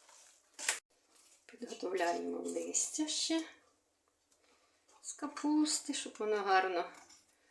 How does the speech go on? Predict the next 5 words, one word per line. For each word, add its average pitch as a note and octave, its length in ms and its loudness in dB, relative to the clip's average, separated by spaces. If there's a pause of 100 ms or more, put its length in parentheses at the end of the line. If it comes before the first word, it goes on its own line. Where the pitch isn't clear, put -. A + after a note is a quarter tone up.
(260)
нам G#3 180 0
ліпилося, D#4+ 640 2
ми F3 180 -2
відрізаємо A3 720 0
грубу G3 440 -6